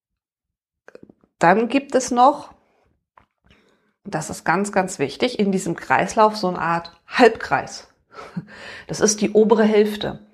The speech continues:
Das machen auch ganz, ganz viele von uns, die sagen, „Oh, ich will ja nicht wütend werden.“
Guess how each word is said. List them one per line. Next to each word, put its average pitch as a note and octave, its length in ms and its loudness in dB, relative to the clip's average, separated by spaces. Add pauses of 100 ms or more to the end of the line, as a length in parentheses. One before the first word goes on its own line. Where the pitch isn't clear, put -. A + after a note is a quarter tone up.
(420)
Das E3 160 0
machen G3 220 2
auch G3 180 4
ganz, A3+ 320 2
ganz - 420 -4
viele C#4 360 -2
von D#3 220 -6
uns, G#3 300 -4
die G3 140 0
sagen, F3+ 340 4
„Oh, G3+ 120 0
ich F#3+ 200 -6
will A#3+ 120 4
ja B3+ 180 6
nicht G#3 240 -2
wütend C#4 340 -2
werden.“ F3 500 -2